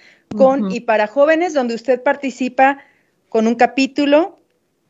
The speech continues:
Speaker 1: La formación de la juventud universitaria en contextos violentos. Me es muy difícil apartar, este, la cuestión de la pandemia, este escenario de la pandemia de,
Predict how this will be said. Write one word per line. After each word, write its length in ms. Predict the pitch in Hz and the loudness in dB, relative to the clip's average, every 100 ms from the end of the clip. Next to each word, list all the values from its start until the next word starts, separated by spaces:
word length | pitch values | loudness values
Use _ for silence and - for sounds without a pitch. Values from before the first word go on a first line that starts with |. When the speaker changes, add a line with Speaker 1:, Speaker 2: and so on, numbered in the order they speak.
| _ - | _ -6
Speaker 1:
La 220 | 240 226 | -2 2
formación 600 | 294 294 269 254 247 247 | 2 2 0 -2 -4 -2
de 120 | 247 | -2
la 100 | 233 | -2
juventud 440 | 240 226 214 226 240 | -6 -8 -6 -6 -4
universitaria 920 | 254 240 214 220 - 214 208 220 - | -4 -2 -4 -6 -4 -2 0 -2 -6
en 180 | 226 226 | -14 -12
contextos 800 | 226 202 202 190 - 202 196 - _ _ _ | -14 -12 -10 -10 -10 -10 -10 -14 _ _ _
violentos. 680 | 180 202 202 185 175 180 175 _ _ - | -2 0 2 0 -2 -6 -6 _ _ 0
Me 160 | 262 | 2
es 100 | 311 | 2
muy 160 | 339 370 | -2 -4
difícil 520 | 381 330 330 320 269 | -4 -2 -4 -4 -4
apartar, 800 | 240 240 233 247 247 254 262 _ _ _ - | -2 -2 -2 -2 0 0 -4 _ _ _ -6
este, 680 | 214 208 - - 208 - - | -4 -4 -8 -6 -6 -6 -6
la 220 | 214 220 | -2 0
cuestión 440 | 233 226 - 269 277 | 0 0 2 2 4
de 100 | 285 | 2
la 120 | 269 | 0
pandemia, 640 | 240 226 240 233 240 247 | -4 -2 -2 -2 -2 -2
este 260 | 247 269 330 | -2 -4 -4
escenario 420 | 320 277 254 254 | -6 -2 0 0
de 60 | 262 | 0
la 160 | 254 | 0
pandemia 600 | 254 233 233 226 240 240 _ _ _ _ | -2 -4 -4 -4 -6 -8 _ _ _ _
de, 840 | 180 233 220 220 220 226 233 240 | 0 2 4 4 2 2 -2 -6